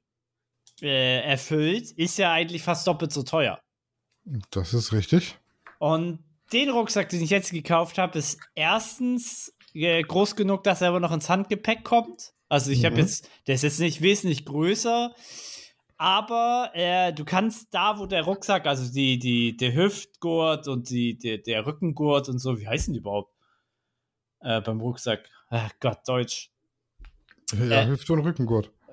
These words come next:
Speaker 1: äh, die ganzen Gurte, die kannst du nämlich wegschließen, dass das aussieht wie ein Koffer.
Speaker 2: Okay.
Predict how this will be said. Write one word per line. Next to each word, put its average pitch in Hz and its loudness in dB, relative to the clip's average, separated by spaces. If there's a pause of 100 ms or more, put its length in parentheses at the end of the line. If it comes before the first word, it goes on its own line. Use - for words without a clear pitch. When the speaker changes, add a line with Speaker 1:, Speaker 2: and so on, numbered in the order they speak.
Speaker 1:
äh, 156 0 (100)
die 160 -10
ganzen 214 4
Gurte, 208 2
die 113 -12
kannst 247 2
du 269 0
nämlich 220 0 (640)
wegschließen, 180 0
dass 170 4
das 170 -2
aussieht 170 2
wie 160 2
ein 147 2
Koffer. - 2 (420)
Speaker 2:
Okay. 160 2